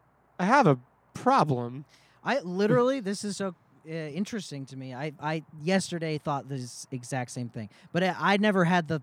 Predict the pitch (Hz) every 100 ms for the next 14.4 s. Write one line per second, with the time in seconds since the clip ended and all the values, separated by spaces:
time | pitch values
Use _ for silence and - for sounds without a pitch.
0 | - 147 - 180 175 - 156 143 147 139
1 | 127 120 _ _ _ _ - 233 220 196
2 | - 170 190 180 165 139 151 147 139 127
3 | - - 156 147 127 135 135 127 123 120
4 | 135 131 117 110 101 - 107 98 - 127
5 | 139 113 143 151 - 143 135 107 92 -
6 | _ _ 156 123 - 160 175 - 160 160
7 | 185 156 147 156 208 - 185 160 151 147
8 | 143 180 180 185 180 156 143 151 156 151
9 | 143 147 135 131 127 - _ _ _ _
10 | _ _ _ - 190 294 277 226 175 185
11 | 220 254 180 165 131 - _ _ _ _
12 | _ _ _ _ _ - 190 180 170 156
13 | 156 147 139 139 156 156 - 135 - 127
14 | 117 98 85